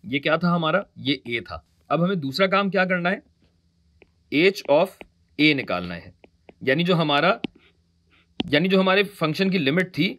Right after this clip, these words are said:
वो h के लिए x बन गई। ये एक पे हमें फंक्शन की वैल्यू निकालनी है।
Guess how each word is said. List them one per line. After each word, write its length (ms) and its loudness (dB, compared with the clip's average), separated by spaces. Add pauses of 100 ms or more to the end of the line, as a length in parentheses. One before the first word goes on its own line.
(200)
वो 280 -2
h 220 2
के 100 -2
लिए 300 0 (260)
x 180 2
बन 180 -6
गई। 200 -6 (800)
ये 260 -4 (840)
एक 320 0
पे 120 2 (240)
हमें 280 -4 (180)
फंक्शन 400 -6
की 260 -6 (680)
वैल्यू 320 2
निकालनी 380 -8
है। 120 -18